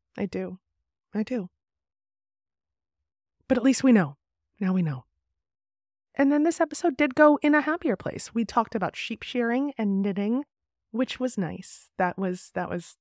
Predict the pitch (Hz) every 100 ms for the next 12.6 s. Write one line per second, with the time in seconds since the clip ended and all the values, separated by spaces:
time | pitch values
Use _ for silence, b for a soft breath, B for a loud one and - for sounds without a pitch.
0 | - 190 180 - - - - - 220 _
1 | _ _ _ - 226 233 226 - 220 -
2 | 240 311 - 202 - - 233 226 - 262
3 | 294 294 - 233 262 247 - 226 233 277
4 | 262 262 262 247 247 269 - - _ _
5 | _ _ _ 220 247 214 240 240 - -
6 | _ _ _ 196 208 240 269 - 185 -
7 | 202 _ _ _ _ _ 190 175 - 185
8 | 254 262 262 254 285 294 220 190 190 b
9 | b _ 233 - 240 226 208 196 180 175
10 | 170 135 123 _ _ _ 147 143 147 -
11 | 147 113 127 - _ _ _ _ _ _
12 | _ - 170 165 156